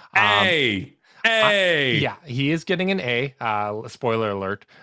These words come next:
Speaker 1: Uh, greatest strength, I put manipulating the defense, like, whether it's to create his own shot or others. Like, realistically, like, he had worse spacing this season than he had last season. And I, I think that that is something to re-, like,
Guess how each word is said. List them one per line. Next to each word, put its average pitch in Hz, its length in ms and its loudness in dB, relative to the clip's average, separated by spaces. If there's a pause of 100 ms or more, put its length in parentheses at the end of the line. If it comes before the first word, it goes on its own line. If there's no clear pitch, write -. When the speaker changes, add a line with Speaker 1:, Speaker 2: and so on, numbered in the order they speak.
(100)
Speaker 1:
Uh, 110 220 0
greatest 151 340 -2
strength, 151 400 -4
I 135 80 -8
put 143 180 -4
manipulating 131 720 -2
the 110 80 -2
defense, 131 840 -6
like, 104 340 -4
whether 123 400 -2
it's 113 140 -10
to - 100 -20
create 113 220 -2
his 98 120 -8
own 117 180 0
shot 120 380 -2
or 98 240 -10
others. 127 460 -2
Like, 98 160 -6 (400)
realistically, 156 960 -2
like, 101 160 -8
he 170 200 -2
had 156 220 -2
worse 123 380 -2
spacing 123 500 -4
this 107 140 -2
season 107 340 -6
than 98 120 -4
he 92 80 -4
had 95 200 -4
last 87 360 -8
season. - 360 -20 (240)
And 107 460 -4
I, 107 180 -2
I 110 120 -6
think 127 240 -6
that 110 120 -8
that 110 180 -2
is 107 160 -10
something 110 480 -8
to 107 120 -8
re-, 101 300 -12
like, 117 220 -4